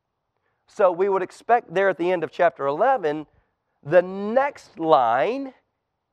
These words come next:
after all those peals and rumblings, we would expect that next line to be,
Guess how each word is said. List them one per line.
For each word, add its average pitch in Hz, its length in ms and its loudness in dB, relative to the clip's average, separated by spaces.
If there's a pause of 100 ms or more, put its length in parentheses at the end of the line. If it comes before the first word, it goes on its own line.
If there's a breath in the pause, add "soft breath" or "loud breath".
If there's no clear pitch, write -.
(220)
after 170 460 0 (160)
all 170 220 4
those 175 200 -2
peals 190 380 0
and 151 140 -4
rumblings, 180 500 0 (240 soft breath)
we 185 100 -2
would 196 60 0
expect 196 300 -4
that 180 160 -4
next 196 500 -4
line 165 380 2
to 180 120 -6
be, 139 400 -6